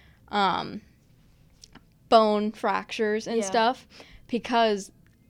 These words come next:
Speaker 1: the chest injuries and internal damage are very similar to if you're run over by a car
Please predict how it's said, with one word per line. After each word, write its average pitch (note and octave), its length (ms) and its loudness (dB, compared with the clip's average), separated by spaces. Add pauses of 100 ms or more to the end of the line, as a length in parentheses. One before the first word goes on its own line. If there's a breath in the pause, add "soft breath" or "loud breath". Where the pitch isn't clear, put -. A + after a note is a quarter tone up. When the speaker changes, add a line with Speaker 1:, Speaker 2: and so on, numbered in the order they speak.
(180)
Speaker 1:
the G3+ 120 -2
chest A3 440 -2
injuries C4+ 460 -4
and A3 80 -2
internal G3 400 -4
damage F#3 460 -4 (380 loud breath)
are G3 200 2
very G3 500 0
similar G3+ 500 -2
to G#3 440 -6
if G#3+ 140 -8
you're F#3+ 120 -2
run F#3 200 -2
over F#3 240 -2
by F3+ 200 -2
a D#3+ 80 -10
car F#3+ 440 -6